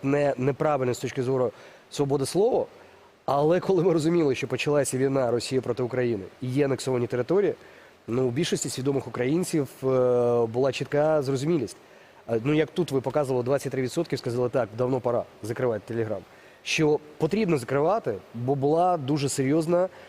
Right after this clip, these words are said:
аргументація цього рішення. Е, і насправді дуже швидко забули про Однокласники, і Контакт, і російські телеканали.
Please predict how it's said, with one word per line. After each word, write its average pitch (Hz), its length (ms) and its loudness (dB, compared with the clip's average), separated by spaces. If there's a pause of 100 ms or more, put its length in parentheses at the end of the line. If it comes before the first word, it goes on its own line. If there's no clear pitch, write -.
(120)
аргументація 143 920 0
цього 131 300 0
рішення. 135 380 -2 (720)
Е, 131 500 2 (200)
і 175 100 2
насправді 185 640 2
дуже 156 460 0
швидко 175 360 0
забули 135 360 2
про 190 140 0
Однокласники, 165 840 0
і 123 40 0
Контакт, 151 600 0
і 127 440 2
російські 147 340 -2
телеканали. 123 480 -2